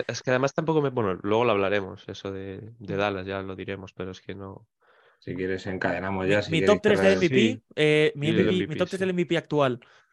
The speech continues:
Speaker 3: el verdadero, son, eh, Jokic, Giannis, Embiid.
Speaker 2: Ah, ¿en
Speaker 3: Incluso
Speaker 2: ese
Speaker 3: te pongo
Speaker 2: orden?
Speaker 3: a Giannis delante de Embiid, sí, sí, sí.
Speaker 2: Ujú.
Speaker 3: Eh, porque en cuanto a números son muy parecidas las temporadas, pero para mí es, influye más, eh, Giannis que, que Embiid. Son temporadas más comparables que estas dos con Jokic.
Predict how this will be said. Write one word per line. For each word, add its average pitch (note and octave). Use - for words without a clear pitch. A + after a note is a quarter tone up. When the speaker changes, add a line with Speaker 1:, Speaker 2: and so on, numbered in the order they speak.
Speaker 3:
el C3+
verdadero, C#3
son, C3+
eh, C3
Jokic, E3+
Giannis, D3
Embiid. D#3
Speaker 2:
Ah, A2
¿en A#2
Speaker 3:
Incluso A#2
Speaker 2:
ese C3
Speaker 3:
te A#2
pongo A#2
Speaker 2:
orden? F#3+
Speaker 3:
a E3+
Giannis E3+
delante D3
de C3+
Embiid, D3
sí, -
sí, D3
sí. D#3+
Speaker 2:
Ujú. B2
Speaker 3:
Eh, D3+
porque D3
en C#3+
cuanto C#3+
a -
números E3
son D#3
muy E3+
parecidas D#3+
las D3
temporadas, D#3
pero C#3
para C3+
mí D3+
es, D3
influye D#3
más, D3
eh, C#3+
Giannis C#3+
que, C#3
que C#3
Embiid. D3+
Son D3
temporadas C#3+
más D#3
comparables C#3+
que -
estas C3+
dos C#3
con C3
Jokic. C#3+